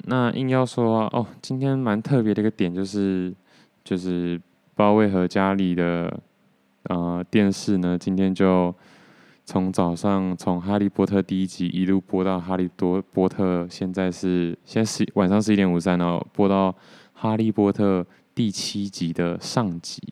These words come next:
那只差《哈利波特》第七集的下集，今天我们家的电视就完成了《哈利波特》马拉松达标，哦，而且是，我也不知道几点开始的，应该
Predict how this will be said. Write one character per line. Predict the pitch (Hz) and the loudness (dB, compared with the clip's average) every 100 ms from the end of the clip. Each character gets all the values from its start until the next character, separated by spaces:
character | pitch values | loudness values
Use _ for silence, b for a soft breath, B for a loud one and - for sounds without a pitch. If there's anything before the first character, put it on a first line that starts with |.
| _ b b b b - | _ b b b b -6
那 | 95 90 | -2 -2
只 | 92 | -4
差 | 85 104 | -4 -2
《哈 | 101 107 107 | -2 0 0
利 | 101 | 2
波 | 104 | 0
特》 | 101 101 | 2 0
第 | 98 | -2
七 | - - 101 | -6 -10 -6
集 | 95 | -4
的 | 87 | -4
下 | - - 101 87 | -4 -2 -2 -2
集， | - - - | -6 -10 -12
今 | - 101 | -4 -2
天 | 101 107 101 | 0 0 0
我 | 101 | 0
们 | 90 85 | -2 -2
家 | 92 | -2
的 | 90 | -2
电 | 85 98 90 | 0 0 -2
视 | - | -4
就 | 90 92 | 0 0
完 | 85 87 85 | 2 -2 -4
成 | - 87 | -4 -4
了 | 85 87 82 B B B | -2 -2 -4 B B B
《哈 | - 107 | -4 2
利 | 101 | 2
波 | 98 98 | 4 2
特》 | 104 95 | 4 2
马 | 85 | 2
拉 | 82 87 | -2 -4
松 | - 90 87 90 - _ _ | -2 -4 -4 -8 -14 _ _
达 | 85 82 | -6 -4
标， | - 90 85 90 - | -2 0 0 -4 -8
哦， | 87 | -4
而 | 87 | -2
且 | 92 | -2
是， | 85 - 90 85 - B B B - | -4 -2 0 -2 -6 B B B 0
我 | |
也 | 113 | 4
不 | |
知 | |
道 | 113 | 4
几 | 104 | 4
点 | 95 87 | 2 2
开 | 90 90 | 2 2
始 | 90 82 | 0 -2
的， | 82 | -2
应 | 90 | -2
该 | 90 85 | -2 -4